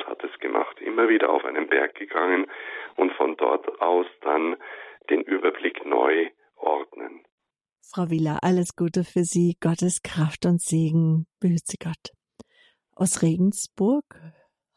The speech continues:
Speaker 2: hat uns Frau Schröppel angerufen. Grüße Gott, guten Morgen.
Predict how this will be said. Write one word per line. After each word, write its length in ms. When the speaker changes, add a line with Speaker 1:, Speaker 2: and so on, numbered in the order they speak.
Speaker 2:
hat 160
uns 240
Frau 280
Schröppel 640
angerufen. 800
Grüße 320
Gott, 240
guten 220
Morgen. 480